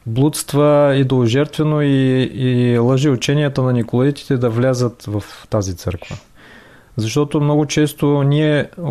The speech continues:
м, а, си позволяваме да отидем на места и да,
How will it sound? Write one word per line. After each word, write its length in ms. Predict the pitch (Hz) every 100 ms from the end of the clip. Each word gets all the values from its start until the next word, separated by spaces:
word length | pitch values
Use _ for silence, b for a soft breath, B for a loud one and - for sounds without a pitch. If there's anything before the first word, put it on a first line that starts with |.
| 120
м, 280 | 131 131 117 135
а, 480 | 123 120 117 113
си 200 | 110 107
позволяваме 680 | 139 113 113 113 139 170 160
да 80 | 139
отидем 420 | 123 151 160 151
на 80 | 135
места 680 | 127 120 - 123 127 143 - -
и 140 | 123
да, 140 | 120